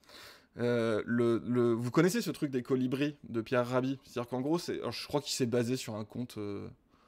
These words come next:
africain ou je sais pas quoi. Euh, un truc, euh, genre, euh, censément traditionnel, euh, une sagesse ancestrale, qui est que, en gros, c'est un petit, il y a le feu à la forêt,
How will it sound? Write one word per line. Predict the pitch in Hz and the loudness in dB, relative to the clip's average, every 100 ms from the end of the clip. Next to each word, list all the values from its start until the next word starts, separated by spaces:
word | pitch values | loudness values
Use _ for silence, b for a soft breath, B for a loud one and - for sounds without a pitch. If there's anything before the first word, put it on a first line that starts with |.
| b b b - | b b b -14
africain | 104 117 - 107 | -8 -8 -4 -4
ou | 107 | -4
je | 107 | -6
sais | |
pas | 104 | -10
quoi. | - 110 B B B B B - | -8 -10 B B B B B -4
Euh, | 117 117 113 110 110 107 107 104 | 0 2 2 2 0 0 -2 -4
un | |
truc, | 110 131 123 | -4 -6 -2
euh, | 110 | 0
genre, | 107 120 | 0 0
euh, | 107 107 | 0 -2
censément | - - 135 131 139 139 | -6 -4 -2 2 4 4
traditionnel, | 139 113 120 - 120 120 131 B B B B - | 4 2 2 0 0 0 -4 B B B B -8
euh, | 104 | -4
une | 107 | -2
sagesse | 110 120 113 120 - | 0 2 2 0 -2
ancestrale, | 104 - 110 - 131 131 - | -8 -8 -12 -6 -4 -2 -4
qui | - 131 | -6 0
est | 151 | 2
que, | 151 127 - | 4 2 2
en | 123 | 0
gros, | 131 | 0
c'est | 151 120 | 0 -2
un | 117 | -6
petit, | - - | -8 -4
il | 120 | 0
y | |
a | |
le | 120 120 | 2 2
feu | 120 131 | 2 2
à | |
la | 120 | 2
forêt, | 120 120 135 151 | 2 2 2 2